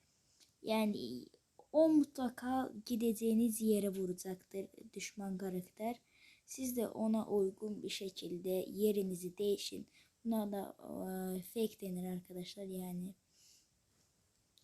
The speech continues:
E, siz fake atın. Zaten fake'in bilmeyen yoktur. Dot fake bilmeyen yoktur. Ben size anlamını söylemeyeyim.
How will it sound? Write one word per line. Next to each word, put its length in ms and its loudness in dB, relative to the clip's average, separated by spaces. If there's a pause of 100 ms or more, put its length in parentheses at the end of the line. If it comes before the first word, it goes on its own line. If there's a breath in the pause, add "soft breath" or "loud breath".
(120)
E, 480 -2
siz 280 -4
fake 500 0
atın. 280 -6
Zaten 380 -2
fake'in 600 -2
bilmeyen 500 0
yoktur. 480 -6 (100)
Dot 300 -6 (100)
fake 300 -8 (480 soft breath)
bilmeyen 400 0
yoktur. 540 -6 (360)
Ben 100 -2
size 240 -8
anlamını 640 -4 (180)
söylemeyeyim. 680 -6